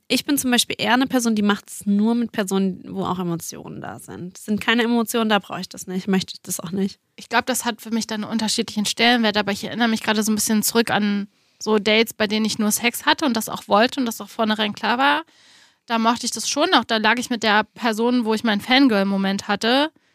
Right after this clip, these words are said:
Speaker 2: danach, nach den paar Malen, halt schon noch im Bett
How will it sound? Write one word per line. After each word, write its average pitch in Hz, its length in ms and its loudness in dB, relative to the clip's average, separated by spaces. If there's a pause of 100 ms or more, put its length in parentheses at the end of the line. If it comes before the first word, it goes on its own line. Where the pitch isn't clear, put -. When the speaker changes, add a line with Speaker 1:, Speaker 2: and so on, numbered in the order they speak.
(100)
Speaker 2:
danach, 214 640 4
nach 247 120 0
den 247 180 -2
paar 247 200 -2
Malen, 233 580 2
halt 202 220 0
schon 370 300 0
noch 214 160 2
im 202 120 -6
Bett 208 260 -6